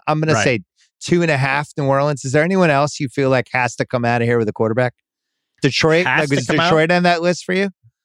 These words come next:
Speaker 2: Strangely, not really.
Speaker 1: Okay.
Speaker 2: I, I wouldn't say have to come out of the draft. And I don't think the Seahawks are a team that has to come out of the draft, nor are the Falcons, because I think both of those teams still have a ways to go in terms of rebuilding the foundation in term,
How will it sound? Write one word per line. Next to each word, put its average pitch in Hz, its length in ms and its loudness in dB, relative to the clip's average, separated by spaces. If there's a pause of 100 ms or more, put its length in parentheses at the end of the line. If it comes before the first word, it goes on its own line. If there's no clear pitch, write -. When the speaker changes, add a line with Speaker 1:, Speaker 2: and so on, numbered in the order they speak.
(1000)
Speaker 2:
Strangely, 233 520 0
not 123 280 -2
really. 101 420 -10 (260)
Speaker 1:
Okay. 135 180 0
Speaker 2:
I, 151 180 -2 (120)
I 147 100 -2
wouldn't 196 180 -2
say 185 240 0 (180)
have 120 220 -4 (100)
to 104 100 -18
come 104 180 -16
out 98 200 -10
of 95 80 -14
the 87 100 -20
draft. 92 300 -14
And 123 100 -8
I 143 40 -2
don't 170 120 -2
think 185 140 -6
the 156 60 -4
Seahawks 190 380 -4
are 117 80 -6
a 101 60 -10
team 110 180 -12
that 87 180 -16
has 104 200 -8
to - 120 -20
come 101 100 -16
out 92 40 -14
of 82 60 -16
the 82 60 -18
draft, 90 280 -14
nor 135 140 -2
are 143 60 -2
the 131 100 -6
Falcons, 156 460 -6
because 113 240 -12
I 120 40 -6
think 135 220 -6
both 131 220 -6
of 135 60 -6
those 123 200 -4
teams 113 400 -10 (600)
still 151 320 -4
have 131 380 -2
a 123 60 -8
ways 123 320 -4
to - 80 -18
go 123 180 -2
in 120 100 -4
terms 117 240 -6
of 110 80 -10
rebuilding 110 380 -4
the 104 80 -12
foundation 107 560 -8
in 101 80 -12
term, 107 280 -12